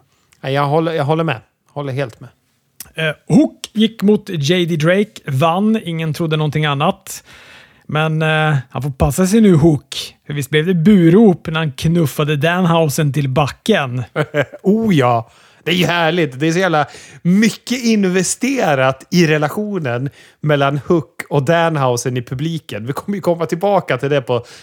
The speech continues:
Speaker 1: Dynamite sen, men det är ju en angle som... Ja, jag tror publiken är en,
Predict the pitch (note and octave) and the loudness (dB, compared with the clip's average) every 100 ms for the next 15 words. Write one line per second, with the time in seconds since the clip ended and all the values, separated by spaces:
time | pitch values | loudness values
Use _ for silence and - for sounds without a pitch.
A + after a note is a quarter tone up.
0 | - C3 D#3+ E3 C#3 A#2 A2+ - C#3+ A2 | -14 -2 0 0 -2 -4 -6 -2 -2 -2
1 | G#2+ C3+ D#3 F#3+ F3 F3 D3+ D#3 E3+ E3+ | -6 -2 -2 0 0 0 -2 -2 -4 -4
2 | F3 D#3+ C#3 B2+ B2 - C3 B2+ A#2+ - | -4 -4 -4 -6 -8 -4 -4 -4 -10 -14
3 | _ _ _ _ _ _ _ _ _ F3+ | _ _ _ _ _ _ _ _ _ -4
4 | C#3 C3 G3+ G3+ F3+ F#3+ F3+ E3 D3+ C3+ | -2 -2 -4 -4 -4 -6 -6 -4 -2 -4